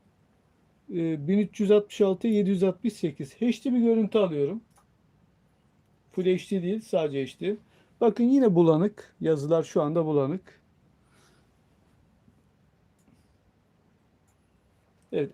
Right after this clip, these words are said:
epeyce bir bulanık. Yani bayağı bir bulanık oldu yazılar. Bu monitörümüz H D olsaydı böyle bulanık görünecekti.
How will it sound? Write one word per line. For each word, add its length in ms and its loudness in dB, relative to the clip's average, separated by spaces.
epeyce 540 2
bir 120 -2
bulanık. 460 -6
Yani 320 -4
bayağı 320 2
bir 100 -2
bulanık 420 -2
oldu 220 0
yazılar. 480 -2
Bu 120 0
monitörümüz 880 2
H 300 -2
D 60 4
olsaydı 560 2
böyle 240 4
bulanık 380 2
görünecekti. 720 -2